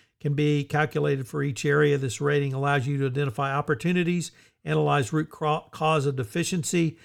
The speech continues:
and assign ownership for improvement action and track next steps. The rating scale would also go something like the following. Ranking of one.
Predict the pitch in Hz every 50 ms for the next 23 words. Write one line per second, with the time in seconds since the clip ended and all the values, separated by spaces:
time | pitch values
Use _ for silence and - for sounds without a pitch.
0 | _ _ _ - 139 127 110 - 160 156 151 151 170 208 175 170 170 156 - -
1 | 170 160 - - 147 139 139 123 - 170 160 147 147 143 139 139 143 - - -
2 | 147 139 135 117 - - 143 135 131 135 - - 135 131 - - - - - 139
3 | 117 113 110 - - - - _ _ _ _ _ _ _ _ _ _ _ _ _
4 | _ _ _ _ _ _ _ - 156 143 165 160 160 160 156 143 - - - 160
5 | 160 160 151 156 147 151 160 165 151 - 160 143 151 143 - - 156 139 - 156
6 | 139 147 147 139 - 151 117 - 160 156 151 147 127 117 113 110 - - 151 151
7 | 156 135 - 151 139 135 127 120 131 139 135 123 113 107